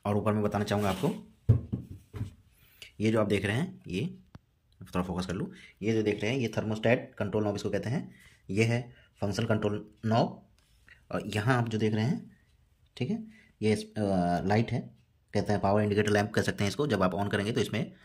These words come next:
अ, red color की light indication, अ, आएगी, ठीक है। और यहाँ आप देख सकते हैं पीछे, पीछे ये देख रहे हैं, ये, ये carry handle है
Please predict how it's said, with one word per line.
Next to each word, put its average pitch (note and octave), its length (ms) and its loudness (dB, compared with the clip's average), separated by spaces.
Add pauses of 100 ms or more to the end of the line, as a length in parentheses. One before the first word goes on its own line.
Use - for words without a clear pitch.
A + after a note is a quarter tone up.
(340)
अ, F2 180 4
red F#2 180 2
color G2 160 0
की G#2+ 80 -2
light G2 240 0
indication, G2 480 0
अ, - 140 -6
आएगी, F2 460 0
ठीक E3+ 160 -2
है। B2 80 0 (1200)
और G2+ 60 0
यहाँ G2+ 200 2
आप G2 60 0
देख F#2 220 -4
सकते G2+ 200 -6
हैं F#2+ 80 -6
पीछे, F#2+ 240 -6 (880)
पीछे G2 240 2
ये G2+ 140 4
देख F#2 220 0
रहे A2+ 100 0
हैं, A3+ 80 0
ये, B2 180 0 (540)
ये F2 60 -2
carry G2 220 2
handle G2 260 0
है F3 120 -2